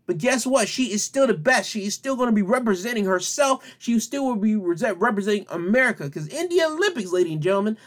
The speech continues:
let's not take away the focus of this. The Olympics is all about whose nations have the best athletes. That's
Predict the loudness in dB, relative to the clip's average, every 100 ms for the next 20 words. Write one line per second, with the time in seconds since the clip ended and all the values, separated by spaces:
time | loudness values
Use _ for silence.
0 | -6 2 2 2 -2 0 0 -4 -14 _
1 | _ _ 0 0 2 4 6 4 2 -8
2 | -6 0 2 2 -2 -4 -6 -12 -20 _
3 | _ _ _ _ _ -8 -4 0 0 0
4 | 4 2 2 0 -2 -4 -14 _ -2 -2
5 | 0 4 6 6 4 2 2 0 -8 _
6 | 0 0 0 0 0 0 -4 -4 -6 -6
7 | -14 _ 2 2 2 0 -2 2 2 2
8 | -2 -14 _ _ _ -2 0 0 -4 -10
9 | -10 -12 -12 -8 -8